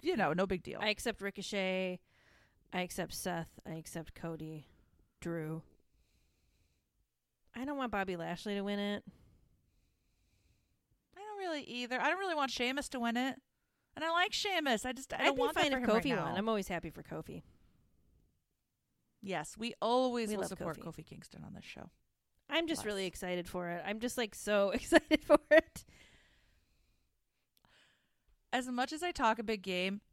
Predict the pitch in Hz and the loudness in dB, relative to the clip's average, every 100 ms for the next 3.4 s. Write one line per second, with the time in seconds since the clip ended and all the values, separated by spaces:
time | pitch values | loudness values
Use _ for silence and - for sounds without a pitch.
0 | - - 233 320 285 285 311 302 330 240 | -12 -4 -4 -4 -2 -2 -2 -4 -2 0
1 | 226 220 190 180 - 233 240 254 208 185 | 2 0 -2 -4 -4 -4 -4 -6 -2 -2
2 | 175 - 170 202 175 165 165 151 147 - | -2 0 2 4 4 0 0 -2 -4 -6
3 | 147 - - - | -8 -8 -8 -10